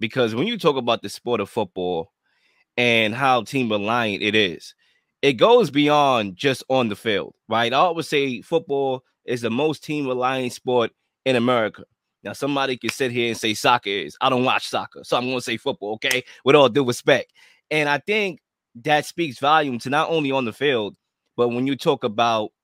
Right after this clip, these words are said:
the pie that there is, right? The pie where everybody eats from,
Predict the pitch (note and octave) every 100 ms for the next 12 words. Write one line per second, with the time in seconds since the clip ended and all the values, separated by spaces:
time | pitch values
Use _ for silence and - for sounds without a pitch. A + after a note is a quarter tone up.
0 | - A2 F#3 D3+ D2+ - _ _ _ _
1 | _ _ A#2+ A2 A2+ G#2+ F#2 D2+ - _
2 | _ A2 A#2+ B2 - A2+ - G#2 F2+ C#3+
3 | D#3+ E3+ E3+ B2+ A#2+ C#3 C3+ B2 B2+ B2
4 | A#2+ C3+ B2+ - C3+ G#2 -